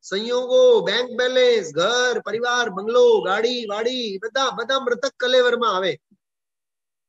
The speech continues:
આવો એનો વિસ્તાર છે. ઝૂમ કરીને જુઓ તો સમજાય. હમ?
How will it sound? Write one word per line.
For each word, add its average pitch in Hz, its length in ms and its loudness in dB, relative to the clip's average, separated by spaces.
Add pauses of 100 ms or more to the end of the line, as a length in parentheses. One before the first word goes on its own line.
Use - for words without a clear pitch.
(1500)
આવો 208 260 0
એનો 247 240 2
વિસ્તાર 214 580 -2
છે. 160 200 -10
ઝૂમ 190 360 -8
કરીને 214 360 -4
જુઓ 247 180 -2
તો 262 100 -6
સમજાય. 214 420 -4 (840)
હમ? 180 160 -10